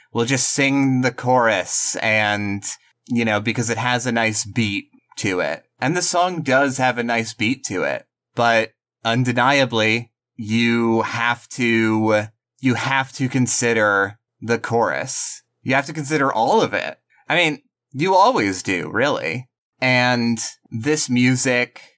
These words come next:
being such a prevalent part of, uh, American white culture and black art being consumed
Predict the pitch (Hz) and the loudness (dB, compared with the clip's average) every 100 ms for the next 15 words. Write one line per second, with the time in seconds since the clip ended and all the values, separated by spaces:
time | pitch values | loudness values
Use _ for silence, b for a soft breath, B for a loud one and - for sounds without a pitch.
0 | 120 110 123 120 117 113 107 - 131 117 | -14 -2 2 2 2 0 0 0 -2 -2
1 | 123 107 104 104 101 _ _ _ - - | -2 0 2 0 -2 _ _ _ -12 -4
2 | 123 123 123 120 117 107 - 117 117 113 | 2 2 2 0 0 -2 -4 0 2 2
3 | 113 110 107 104 98 - - - 107 101 | 2 2 4 2 -2 -14 -18 -4 0 2
4 | 101 110 107 107 110 107 113 104 101 101 | 2 -2 0 2 2 0 -2 -2 -2 -6
5 | - _ 95 87 110 120 120 - - 113 | -8 _ -12 0 0 0 -4 -12 -4 -2
6 | 120 - 101 82 85 87 _ _ - 113 | -2 -4 -2 -2 -2 -6 _ _ -4 0
7 | 110 104 104 104 101 - - _ 117 - | 2 0 0 -2 -6 -8 -12 _ -14 -2
8 | 110 117 117 - 113 120 - 107 117 110 | 2 2 0 -2 0 0 -2 -8 -2 0
9 | 110 107 98 - 104 - - 113 120 113 | 0 0 -4 -2 -2 -2 -2 0 0 0
10 | 104 101 107 | 0 -2 -6